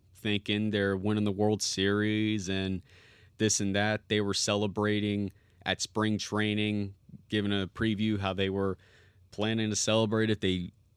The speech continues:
ended up winning the World Series in two thousand twenty-one, and I just thought that was foolish and stupid. You don't do that. You know how you practice celebrating on the field? You win. You don't need to do that in spring training.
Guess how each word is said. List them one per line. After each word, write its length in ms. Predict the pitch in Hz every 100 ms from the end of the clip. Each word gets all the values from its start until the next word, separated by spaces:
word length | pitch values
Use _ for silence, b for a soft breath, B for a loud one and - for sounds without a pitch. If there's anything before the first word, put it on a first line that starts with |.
| _
ended 260 | 107 120 117
up 140 | 107
winning 200 | 117 117
the 80 | 113
World 260 | 117 120 -
Series 340 | 117 117 110
in 120 | 107
two 160 | - 107
thousand 400 | 113 110 110 104
twenty-one, 680 | 110 110 107 107 110 107
and 280 | 101 92 87 -
I 80 | -
just 220 | 95 98
thought 160 | 98 -
that 120 | 98
was 120 | 90
foolish 680 | - - 104 104 104 - - - _ _ _ -
and 240 | 90 90
stupid. 640 | - - 107 - 104 101 b b b b b b
You 140 | 104 107
don't 200 | 104 -
do 200 | 104 104
that. 340 | 104 104 101 - -
You 80 | 104
know 160 | 104 101
how 80 |
you 140 | 104 101
practice 640 | - 107 101 - - - - _ _ _
celebrating 560 | - - 110 104 104 104
on 80 | 104
the 80 | 101
field? 420 | - 110 110 101 95
You 160 | 101 95
win. 340 | 104 98 87 - _ _ _ _ b b b b b b b -
You 100 | 127
don't 120 | 123
need 120 | 123
to 80 | 113
do 180 | 110 117
that 280 | 113 107 -
in 300 | 117 110 107
spring 420 | - - 120 113
training. 600 | - 120 107 101 95 95